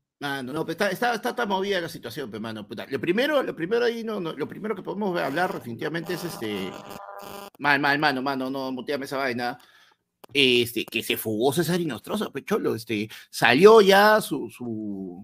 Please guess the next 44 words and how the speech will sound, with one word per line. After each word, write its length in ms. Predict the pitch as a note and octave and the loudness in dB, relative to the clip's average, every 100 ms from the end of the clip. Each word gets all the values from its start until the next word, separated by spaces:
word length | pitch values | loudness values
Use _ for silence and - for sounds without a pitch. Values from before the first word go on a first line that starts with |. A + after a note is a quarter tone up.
| A#2 | -18
su 160 | _ B2 | _ -8
requisitoria, 880 | A#2+ B2+ A2+ B2+ A#3 G#3+ G3 G3+ G3 | -8 -8 -8 2 6 6 6 4 0
lo 100 | C3 | 0
iban 200 | C#3+ D#3+ | 0 2
a 60 | E3+ | 0
regresar 480 | B2 G#2+ A2+ D#3+ | 0 -2 -2 0
acá 220 | D#3 D#3 E3+ | 0 2 0
a 40 | |
Lima 340 | E3+ F3 F3 F3 | 0 -2 -2 -2
para 260 | A2 G#2+ | -4 -4
poder 320 | A2 A#2+ D3+ | -4 -2 -2
procesarlo 600 | D#3+ D#3 - A#2 E3+ D#3 | -2 -4 -4 -2 -2 -2
como 220 | - A#2+ A2+ | -6 -10 -10
se 160 | A2 | -8
debe, 220 | D3+ E3+ | -4 -4
ese 160 | D3 - | -6 -10
concha 340 | - F3+ D#3 | -6 -4 -4
de 80 | C#3 | -8
su 120 | C#3+ | -6
madre. 300 | E3 D#3 D3+ E3 _ - _ _ _ _ _ _ | -4 -4 -6 -10 _ -20 _ _ _ _ _ _
Pues, 200 | C#3+ A#2+ | -2 0
se 80 | - | 0
fugó 240 | A2+ G#2+ | 0 2
de 80 | C#3+ | 2
España, 360 | - G#2+ G#2+ G#2+ | 6 6 6 2
pues, 140 | A2+ | 2
mano. 140 | A#2+ A#2 | 2 4
Todo 80 | |
este 160 | F#3+ F3+ | 6 8
tiempo 160 | G3 G#3 | 8 8
estuvo 160 | A3 | 8
tranquilo 300 | G3 F3 G#3+ | 6 6 6
en 60 | G#3 | 6
España, 600 | G3 A3+ A3+ A#3 A#3 A#3 | 8 10 10 8 6 6
y 40 | |
dijeron 360 | G#3 G3 G3+ A3 | 2 0 0 2
no, 200 | A#3+ B3 | 2 2
y 80 | A3+ | 0
pum, 340 | G3+ D4 D4 A3+ | -4 -6 -6 -6
ya 140 | E3 | -6
se 80 | C3 | -4
fue, 180 | B2 G2+ | -4 -6
pues, 120 | G2 | -6
mano. 260 | F#2 G2 | -10 -14